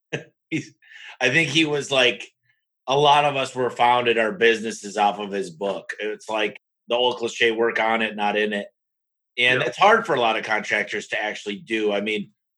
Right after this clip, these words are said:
Speaker 1: I find that a lot of the best contractor owners, and this is fifty fifty, I'd say, but a lot of them don't know the trade as well. They know they'll talk about the parts and they know what a condenser is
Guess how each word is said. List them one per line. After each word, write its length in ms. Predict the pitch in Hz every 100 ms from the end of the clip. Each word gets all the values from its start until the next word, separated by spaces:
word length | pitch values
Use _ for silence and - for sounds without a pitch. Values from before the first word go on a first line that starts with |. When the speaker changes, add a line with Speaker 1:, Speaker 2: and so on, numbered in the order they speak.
| _ _ _ -
Speaker 1:
I 140 | 135 185
find 400 | 214 202 196 160
that 140 | 143
a 40 |
lot 300 | 131 127 131
of 60 | 139
the 180 | 120 98 -
best 320 | 120 131 -
contractor 720 | 120 120 117 120 117 120 117 -
owners, 680 | 107 110 113 117 117 - _ _ _ _ _ _ _ -
and 100 | 147
this 200 | 208 202
is 80 | 165
fifty 320 | - 151 131
fifty, 360 | 107 123 - 117
I'd 160 | 110
say, 200 | - 113
but 120 | 110 113
a 40 |
lot 260 | 113 160 180
of 60 |
them 180 | 143 104
don't 300 | 135 139 135
know 160 | 127 123
the 100 | 117
trade 400 | - 120 120 113
as 160 | 95
well. 400 | 95 104 87 - -
They 140 | 127
know 240 | 143 175 170
they'll 240 | 151 139
talk 260 | - 135 127
about 260 | 120 120
the 120 | 120 104
parts 420 | 117 110 110 -
and 80 | 110
they 80 |
know 100 | 113
what 120 | 113 113
a 40 |
condenser 680 | 113 104 107 107 - 110 110
is 360 | 107 107 104